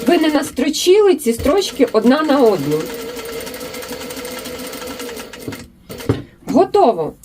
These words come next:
Тепер ось так, як ви шили, ви берете за хвостики знизу, ті, що були у нас на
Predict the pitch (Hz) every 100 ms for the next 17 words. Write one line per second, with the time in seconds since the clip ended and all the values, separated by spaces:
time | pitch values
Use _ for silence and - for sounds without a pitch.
0 | - _ 269 403 466 403 - 392 359 -
1 | 208 339 - 247 170 160 196 - - _
2 | - - - - - 339 247 262 254 247
3 | 190 220 240 - 427 - 359 285 254 208
4 | 247 339 330 170 156 - 247 262 - 214
5 | 196 240 349 - 208 226 320 311 - 208
6 | 214 277 339